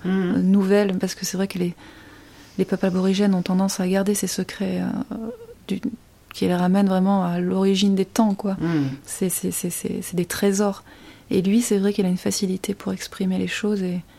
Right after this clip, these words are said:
Speaker 1: et qu'il a un petit peu ouvert ses savoirs.
Speaker 2: Mhm.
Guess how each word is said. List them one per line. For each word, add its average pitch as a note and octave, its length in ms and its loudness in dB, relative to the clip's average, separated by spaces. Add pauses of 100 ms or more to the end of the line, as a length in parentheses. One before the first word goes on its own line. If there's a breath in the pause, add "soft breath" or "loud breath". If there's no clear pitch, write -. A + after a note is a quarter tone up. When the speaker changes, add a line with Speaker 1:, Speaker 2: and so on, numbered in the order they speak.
(320 loud breath)
Speaker 1:
et - 40 -4
qu'il G3+ 200 2
a G3+ 60 4
un G#3 60 4
petit G3+ 160 -2
peu A#3 120 0
ouvert G3+ 260 0
ses G3+ 100 -4
savoirs. F#3+ 560 -2 (200)
Speaker 2:
Mhm. D#3 220 0